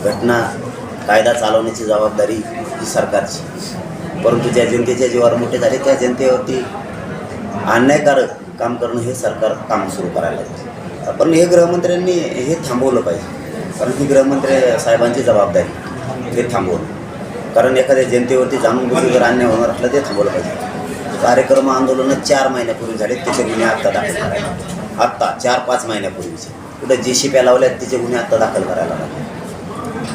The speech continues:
जालना जिल्ह्यातल्या पवाराचा काहीच संबंध नसून सुद्धा जालन्याचे, अ, पोलीस तिकडच्या लोकांना त्रास देतात. मग याचा अर्थ असा होतो की हे गृहमंत्र्यांनी सुरू केलं. गृहमंत्री साहेबांनी आणखीन तरी जबाबदारीनं वागावं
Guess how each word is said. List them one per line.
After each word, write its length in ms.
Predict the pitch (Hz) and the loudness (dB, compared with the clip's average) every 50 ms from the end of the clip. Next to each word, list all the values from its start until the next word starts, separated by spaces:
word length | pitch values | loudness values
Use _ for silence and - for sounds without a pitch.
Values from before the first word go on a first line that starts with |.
| - - - - - | -8 -8 -10 0 4
जालना 300 | 120 127 131 139 151 151 | 4 4 6 4 4 2
जिल्ह्यातल्या 420 | 131 127 127 127 131 135 143 151 | 2 2 4 4 2 4 4 0
पवाराचा 380 | 139 - 127 123 131 131 - 143 | 0 2 0 2 2 2 2 0
काहीच 360 | - - 127 135 165 160 - | 0 2 2 4 4 4 2
संबंध 280 | - 139 143 143 143 143 | 2 2 2 2 4 4
नसून 320 | 143 143 - - 131 120 | 4 4 2 0 -4 -4
सुद्धा 200 | - 139 135 151 | -2 2 4 4
जालन्याचे, 840 | 151 120 123 120 120 123 127 131 131 - - 147 156 165 165 - - - - - - | 4 4 0 0 0 0 0 0 0 0 0 0 0 0 -2 -2 -6 -10 -8 0 2
अ, 140 | 113 120 | 4 4
पोलीस 440 | 120 120 123 131 135 147 160 - - | 4 4 2 0 2 2 0 0 -2
तिकडच्या 360 | 165 - - 185 185 - - | 0 4 4 4 4 4 2
लोकांना 340 | 170 160 - - 147 131 123 | 2 2 0 0 0 0 0
त्रास 220 | 113 - 107 101 - | -2 0 -2 -2 -2
देतात. 680 | - - - - - - - - - - - - - | -4 -8 -10 -12 -12 -12 -12 -12 -12 -12 -10 -4 0
मग 120 | 160 165 151 | 2 4 4
याचा 220 | 151 156 156 190 | 4 4 4 2
अर्थ 200 | 190 180 180 185 | 2 2 2 0
असा 200 | 185 180 180 185 | 0 2 2 2
होतो 200 | 175 180 180 196 | 2 2 0 -2
की 140 | 202 226 220 | 0 2 2
हे 60 | 214 | 2
गृहमंत्र्यांनी 600 | 190 196 190 185 185 185 175 180 170 175 175 180 | 4 4 2 2 2 2 2 2 2 2 0 0
सुरू 220 | - - 139 120 - | 0 -2 -2 -2 -2
केलं. 200 | - - - - - - - - - - - - - - - | -2 -4 -6 -6 -8 -10 -10 -10 -10 -12 -12 -12 -8 -4 2
गृहमंत्री 440 | - 147 156 165 160 - - 175 | 4 4 6 4 2 2 2 0
साहेबांनी 460 | 170 - 139 131 135 143 147 151 156 165 | 2 4 4 4 4 2 2 2 0 0
आणखीन 480 | 151 120 127 135 131 131 165 170 170 | 0 0 0 -2 0 0 0 4 4
तरी 140 | 175 170 185 | 4 4 4
जबाबदारीनं 600 | 160 151 147 143 139 127 120 131 127 127 127 120 | 2 4 4 4 4 4 4 2 2 2 0 0
वागावं 400 | 113 107 101 92 92 92 98 113 | 2 2 2 2 0 0 -2 -2